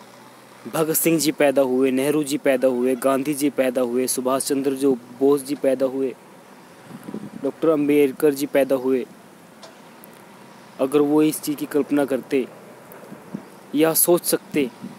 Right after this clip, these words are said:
कि हमारी युवा पीढ़ी आज़ादी के बाद नशे के कुएं में डूब जाएगी।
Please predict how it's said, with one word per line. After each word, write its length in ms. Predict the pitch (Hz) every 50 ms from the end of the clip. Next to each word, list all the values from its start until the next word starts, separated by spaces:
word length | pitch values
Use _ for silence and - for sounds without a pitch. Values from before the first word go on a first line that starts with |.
| - -
कि 120 | - 180 165
हमारी 380 | 151 160 160 151 151 151 147
युवा 280 | 151 147 147 139 143 143
पीढ़ी 380 | 135 - 143 139 135 139 127 113 - - - - - - - - - - - - - - - - - - - - - 156
आज़ादी 380 | 170 160 165 156 156 147 151
के 180 | 139 - 151 143
बाद 320 | 131 139 139 139 135 123 - - - - - - - - - - - - - - - - - - - - - - -
नशे 300 | 139 156 147 - 165 156
के 100 | 156 151
कुएं 340 | - - 139 147 147 151 147
में 140 | 147 143 131
डूब 180 | 131 135 120 117
जाएगी। 420 | - 135 123 120 117 117 120 117